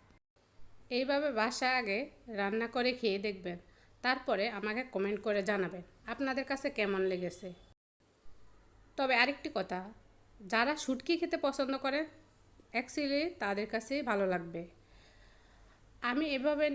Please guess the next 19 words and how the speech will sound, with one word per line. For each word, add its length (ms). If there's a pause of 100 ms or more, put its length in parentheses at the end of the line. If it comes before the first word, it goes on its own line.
(100)
নেড়ে 280 (140)
চেড়ে 260 (500)
আরও 140 (120)
দশ 120 (100)
মিনিটের 400
মতো 160 (160)
রান্না 260 (100)
করে 240
নেব। 140 (2250)
সবার 400
উদ্দেশ্যে 360 (120)
আমার 160 (100)
একটাই 360
কথা, 260 (600)
যারা 200 (100)
আমার 200 (140)
এই 160
ভিডিওটি 360 (100)
দেখছেন 320